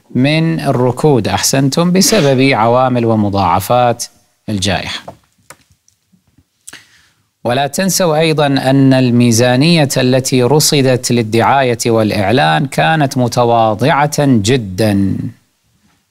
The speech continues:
لم تتعدى النصف مليون دولار، وهذه بالنسبة إلى أمريكا لا شيء. أمريكا واحد وخمسين ولاية، قارة بأكملها، مهما تصرف فيها بالملايين ما حد يشعر، يعني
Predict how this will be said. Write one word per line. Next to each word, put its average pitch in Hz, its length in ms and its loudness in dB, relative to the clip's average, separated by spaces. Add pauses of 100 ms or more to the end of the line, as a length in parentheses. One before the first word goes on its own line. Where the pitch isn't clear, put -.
(140)
لم 170 140 -2
تتعدى 123 560 -2
النصف 123 420 0
مليون 113 420 2
دولار، 117 560 0
وهذه 117 460 0
بالنسبة 107 480 0
إلى 113 180 0
أمريكا 98 720 -2
لا 107 400 0
شيء. 101 600 -2 (420)
أمريكا 110 500 -2
واحد 113 300 -2
وخمسين 120 640 -2
ولاية، 110 720 0
قارة 110 520 -2
بأكملها، 107 1080 -2 (420)
مهما 135 300 -2
تصرف 113 420 -4
فيها 113 220 0
بالملايين 113 800 2
ما 196 120 2
حد 131 280 -2
يشعر، 85 400 -2
يعني 82 360 -8